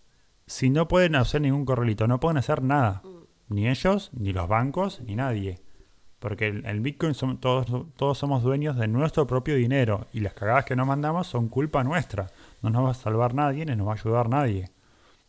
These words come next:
Speaker 2: Claro, es una, un balance costo-beneficio. Por un lado estás como, eh, más a tu, más con tu propia responsabilidad,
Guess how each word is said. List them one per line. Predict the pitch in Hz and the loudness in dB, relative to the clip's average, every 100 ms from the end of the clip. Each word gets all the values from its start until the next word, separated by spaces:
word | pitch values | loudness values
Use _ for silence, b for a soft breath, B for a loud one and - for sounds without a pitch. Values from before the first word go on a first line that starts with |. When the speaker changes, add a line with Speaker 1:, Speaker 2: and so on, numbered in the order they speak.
| _ | _
Speaker 2:
Claro, | - 226 226 | -2 0 0
es | 247 | -2
una, | 349 320 254 220 202 143 | 0 2 4 2 0 -6
un | 226 214 214 - 247 | -12 -14 -14 -6 0
balance | 233 233 269 226 | 4 4 2 -2
costo-beneficio. | 247 247 233 208 196 269 202 175 | -4 -2 -2 -2 -4 -8 -8 -6
Por | 185 | -4
un | 208 | 2
lado | 226 254 | 4 4
estás | 220 - 202 202 | 2 -2 -2 -2
como, | - 190 185 170 170 b b b b b b _ - | -6 -6 -4 -4 -8 b b b b b b _ -10
eh, | 165 151 120 60 - _ - | -8 -8 -10 -14 -18 _ -6
más | 185 208 | -4 -2
a | 208 185 | -4 -6
tu, | 185 170 160 151 139 95 - b b _ - _ _ _ _ _ - b b b b b b b | -8 -8 -8 -8 -10 -14 -20 b b _ -20 _ _ _ _ _ -20 b b b b b b b
más | 196 214 | -10 -6
con | - 208 190 | -4 -4 -6
tu | 190 | -2
propia | 220 233 214 | 0 4 2
responsabilidad, | 190 - 196 185 190 180 175 190 214 220 247 | 2 -4 -4 -4 -2 -2 -2 2 6 6 4